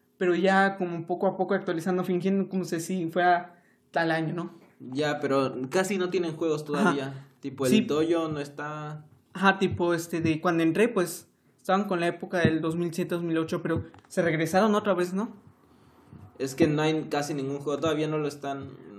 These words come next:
Speaker 1: Ah, ya, ya.
Speaker 2: todavía no los han hecho, pues.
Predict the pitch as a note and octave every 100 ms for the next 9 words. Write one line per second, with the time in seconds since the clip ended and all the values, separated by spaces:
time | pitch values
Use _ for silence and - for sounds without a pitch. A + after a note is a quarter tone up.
0 | - E3 E3 D#3+ D#3 D3+ - C#3 C#3 C3
1 | C3+ C3 B2+ B2+ B2+ B2 A#2 - A2+ -
2 | A#2 -